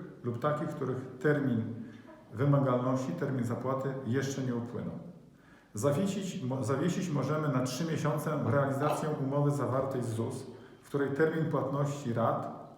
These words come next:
bądź składek wyznaczono w okresie od marca do maja.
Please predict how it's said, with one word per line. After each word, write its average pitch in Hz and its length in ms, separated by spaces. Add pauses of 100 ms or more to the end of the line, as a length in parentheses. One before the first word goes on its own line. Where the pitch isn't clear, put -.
(100)
bądź 123 320
składek 143 520 (380)
wyznaczono 135 500
w 139 120
okresie 139 300 (120)
od 131 160
marca 131 300
do 120 120
maja. 104 340